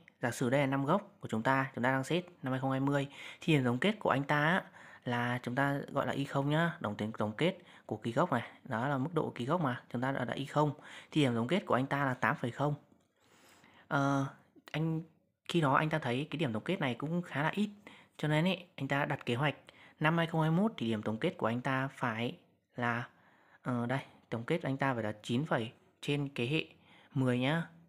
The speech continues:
Đó, thì đây là gì? Thì đây là cái mức độ kế hoạch của chúng ta đặt ra đúng không? Đó,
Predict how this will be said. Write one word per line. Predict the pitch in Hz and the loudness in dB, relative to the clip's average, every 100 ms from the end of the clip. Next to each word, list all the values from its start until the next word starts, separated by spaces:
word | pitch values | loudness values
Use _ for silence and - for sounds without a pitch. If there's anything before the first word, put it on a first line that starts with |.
| - | -12
Đó, | 110 120 160 - | -4 -2 -2 -2
thì | 131 | 0
đây | 139 | 2
là | 123 | 2
gì? | 117 - _ _ _ _ _ _ _ _ _ _ - - - | -2 -4 _ _ _ _ _ _ _ _ _ _ -20 -14 -2
Thì | |
đây | 147 175 | 4 4
là | |
cái | 156 135 | 4 2
mức | 208 | 2
độ | 180 170 | 2 2
kế | 131 | 2
hoạch | 151 165 | 2 2
của | 135 | 0
chúng | 123 | 0
ta | 147 | 2
đặt | 160 135 | 2 2
ra | 151 151 | 2 4
đúng | 139 | 2
không? | 156 127 117 - | 2 2 -2 -6
Đó, | 110 | -2